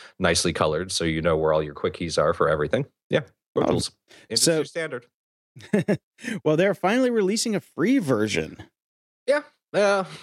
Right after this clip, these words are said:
Speaker 1: that's not surprising. Uh, you, i-, it's gonna be, uh, Pro Tools is, is intense.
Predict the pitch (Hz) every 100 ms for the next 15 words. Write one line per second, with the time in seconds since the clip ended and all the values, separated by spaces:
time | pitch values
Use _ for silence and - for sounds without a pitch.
0 | - - 147 156 165 147 143 101 92 104
1 | 110 104 95 95 85 113 110 90 _ -
2 | 107 107 - 113 - 110 101 95 95 90
3 | 87 62 85 - 151 160 190 160 135 -
4 | - 123 110 - 104 95 90 - - -